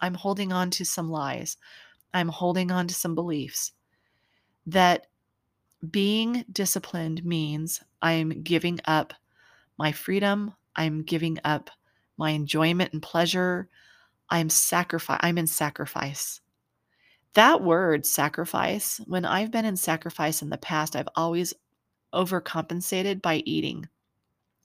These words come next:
treating myself, because I've been in sacrifice. So whenever I felt like I was in sacrifice, I would turn to food and give myself a treat and compensate that way.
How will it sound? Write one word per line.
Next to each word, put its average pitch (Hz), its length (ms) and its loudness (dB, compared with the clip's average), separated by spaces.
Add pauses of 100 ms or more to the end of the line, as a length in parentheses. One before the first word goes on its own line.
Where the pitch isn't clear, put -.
(140)
treating 202 460 4
myself, - 580 -2 (580)
because 170 300 -2
I've 160 160 0
been 160 180 0
in 156 100 -2
sacrifice. - 840 -4 (100)
So - 180 -4
whenever 185 300 4
I 185 140 8
felt 180 220 2
like 160 160 0
I 156 80 2
was 151 100 -6
in 147 60 -6
sacrifice, 170 580 -4
I 160 120 -2
would 160 140 -6
turn 151 200 -6
to 170 60 -6
food 151 380 -4 (440)
and 156 100 -4
give 165 140 0
myself 165 400 -2
a - 40 -8
treat - 500 -6 (600)
and 151 520 -4
compensate - 580 -8
that - 180 -8
way. - 280 -10